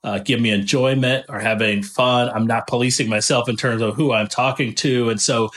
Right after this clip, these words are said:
the same things might play out in that space as may play out, um, uh, if I were out on the street, but simply as an ordinary way of doing life. But then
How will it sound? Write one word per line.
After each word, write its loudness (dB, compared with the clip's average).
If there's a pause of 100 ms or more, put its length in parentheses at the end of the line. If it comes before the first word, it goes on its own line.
(120)
the -4
same 0
things 0
might -2
play 0
out 2
in 0
that 0
space 0
as -2
may 0
play -2
out, 0
um, -4 (420)
uh, 0
if -4
I 2
were 2
out 2
on 2
the 2
street, -2 (480)
but 2
simply 2
as 0
an 0
ordinary 0
way 0
of -8
doing 0 (280)
life. -2
But -2
then 0